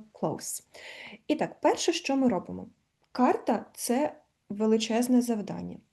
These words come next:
І коли дитина бачить сторінку роботи, одразу виникає тривога:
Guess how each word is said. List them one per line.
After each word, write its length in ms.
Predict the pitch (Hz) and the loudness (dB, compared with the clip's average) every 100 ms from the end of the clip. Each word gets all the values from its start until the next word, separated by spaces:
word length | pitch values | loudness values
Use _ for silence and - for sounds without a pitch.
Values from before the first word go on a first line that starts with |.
| - - - - - | -20 -18 -18 -14 -2
І 360 | 254 254 202 - _ - | 4 6 4 0 _ -6
коли 240 | - 254 | 2 4
дитина 340 | 254 247 233 220 | 6 4 4 2
бачить 360 | 214 202 - | 2 0 -2
сторінку 520 | - - 247 240 220 202 | -6 0 6 6 4 0
роботи, 540 | 185 208 392 - - - _ _ - | 0 2 0 0 -6 -8 _ _ -4
одразу 460 | 214 214 277 294 | 2 4 4 4
виникає 600 | 220 202 196 196 220 220 - _ _ | 0 0 0 0 2 0 -6 _ _
тривога: 680 | - 202 175 175 196 233 | -6 -4 0 2 2 2